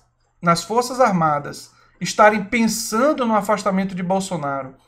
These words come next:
diante da crise? Ah, isso eu acredito sim. Eu acredito nisso.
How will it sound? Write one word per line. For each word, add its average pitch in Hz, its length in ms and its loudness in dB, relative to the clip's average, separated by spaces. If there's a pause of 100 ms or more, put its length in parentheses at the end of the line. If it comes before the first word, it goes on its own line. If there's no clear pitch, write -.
(120)
diante 190 400 -2
da 175 100 2
crise? 233 480 -4 (220)
Ah, 160 180 8
isso 196 220 2
eu 240 40 6
acredito 247 400 -2
sim. 190 320 -6 (760)
Eu 180 120 8
acredito 226 540 0
nisso. 139 380 -16